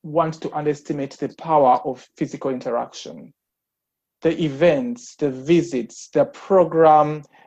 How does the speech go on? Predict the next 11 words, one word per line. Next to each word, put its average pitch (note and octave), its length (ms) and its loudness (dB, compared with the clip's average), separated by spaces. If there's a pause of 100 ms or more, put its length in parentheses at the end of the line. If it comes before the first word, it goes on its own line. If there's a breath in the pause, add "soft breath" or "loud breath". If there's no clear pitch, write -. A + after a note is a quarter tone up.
(140 soft breath)
uh, C#3+ 760 2
visits C3+ 500 -4
as C#3 160 -10
well, C3 340 -4
the D3+ 220 -2
meetings, D3 960 -4 (360)
they E3 240 2
all F#3 640 4 (140)
are D#3+ 320 6
fuel C3 840 -2
that - 280 -4